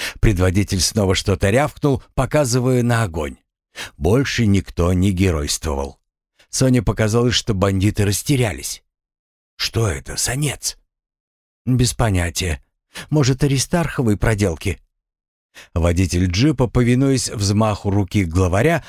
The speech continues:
вытащил из машины сидевшего с ним рядом щуплого мужчину. Одежда того была в крови, сизые редкие волосы неряшливо падали на лицо,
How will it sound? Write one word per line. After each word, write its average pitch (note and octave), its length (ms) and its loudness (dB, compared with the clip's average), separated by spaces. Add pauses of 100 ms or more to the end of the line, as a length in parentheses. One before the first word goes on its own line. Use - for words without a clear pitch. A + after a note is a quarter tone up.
(120)
вытащил D3+ 520 0
из C3+ 220 -2
машины C3+ 540 0 (100)
сидевшего A#2+ 720 0
с - 140 -8
ним A2 200 2
рядом G#2 360 0
щуплого F2 600 0
мужчину. G#2+ 640 0 (380)
Одежда D#2 500 0
того D#2+ 320 0
была E2 300 0
в - 100 -10
крови, G2 440 0 (160)
сизые C3+ 540 2
редкие C3 420 0
волосы D3 480 0
неряшливо C3 880 0
падали G2+ 420 -2
на F#2+ 120 2
лицо, A#2 540 0